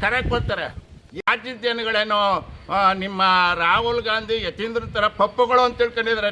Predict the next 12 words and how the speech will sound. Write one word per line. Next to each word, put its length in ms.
ನೀವು? 200
ಇದನ್ನೆಲ್ಲ 400
ಬಿಟ್ಟು 320
ಇನ್ನಾದರೂ 560
ರಾಜ್ಯವನ್ನು 520
ಅಭಿವೃದ್ಧಿಯ 500
ಪಥದಲ್ಲಿ 640
ತಗೊಂಡೋಗೋದಕ್ಕೆ 680
ನೀವು 180
ಗಮನ 340
ಹರಿಸ್ತಾ 380
ಹೋದ್ರೆ 320